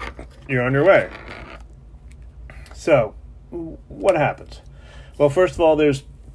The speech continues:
pip. We call it pip. It's personal injury protection. There's five thousand dollars in medical coverage for you automatically, no fault, even if it was your fault. Second, who's gonna pay for that? Well, your insurance company pays for it if you had car insurance.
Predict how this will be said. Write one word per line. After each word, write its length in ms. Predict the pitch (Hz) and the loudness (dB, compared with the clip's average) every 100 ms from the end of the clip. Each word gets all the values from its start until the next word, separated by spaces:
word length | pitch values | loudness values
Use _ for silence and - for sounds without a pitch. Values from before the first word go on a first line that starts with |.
| - - | -18 -4
pip. 220 | 226 - | -4 -4
We 120 | - 131 | -6 -2
call 200 | 135 123 | 0 0
it 80 | |
pip. 240 | - 208 - | -2 -6 -2
It's 120 | 135 | -4
personal 380 | - 139 139 151 | -2 -2 -2 -6
injury 160 | 151 | -6
protection. 440 | 139 143 147 135 143 | -6 -2 -2 -2 -4
There's 160 | 123 | -4
five 220 | - 123 113 | -2 -2 0
thousand 300 | 127 117 117 | 0 -2 -2
dollars 360 | 113 113 113 110 | -2 -2 -4 -6
in 140 | 110 | -8
medical 320 | 107 113 123 | -6 -6 -8
coverage 360 | 113 127 123 120 | -6 -6 -6 -8
for 220 | - 139 | -4 -4
you 180 | 170 196 - | -4 -8 -14
automatically, 720 | - 113 113 117 143 139 185 | -10 -8 -4 -4 -4 -6 -8
no 180 | 175 143 | -4 -4
fault, 360 | 135 156 208 - - | -2 -2 -2 -8 -10
even 200 | 131 123 | -8 -8
if 140 | 113 | -8
it 140 | 117 | -6
was 180 | 123 143 | -2 -2
your 140 | 147 143 | -2 -6
fault. 280 | 180 214 - - - - - - | -6 -8 -12 -20 -20 -20 -20 -8
Second, 460 | - 190 185 120 - - - - - - - - - - - - - - - - - - | 2 2 2 -4 -6 -20 -20 -20 -20 -20 -20 -20 -20 -20 -20 -20 -20 -20 -20 -20 -10 0
who's 200 | 160 165 | 0 2
gonna 160 | 175 | 0
pay 160 | 156 185 | 0 0
for 100 | 135 | -2
that? 240 | 101 85 - | -6 -6 -2
Well, 260 | 135 135 139 | 2 2 0
your 280 | 135 143 175 | 0 2 2
insurance 520 | 165 139 175 175 160 | -2 -2 -2 -4 -6
company 380 | - 120 113 113 | -4 -4 -4 -6
pays 280 | - 117 113 | -4 -6 -4
for 220 | 120 113 | -4 -4
it 80 | 123 | -4
if 120 | 123 | -4
you 100 | 127 | -4
had 120 | 117 | -4
car 260 | - 160 117 | -2 -2 -2
insurance. 520 | 95 95 87 - | -8 -14 -16 -18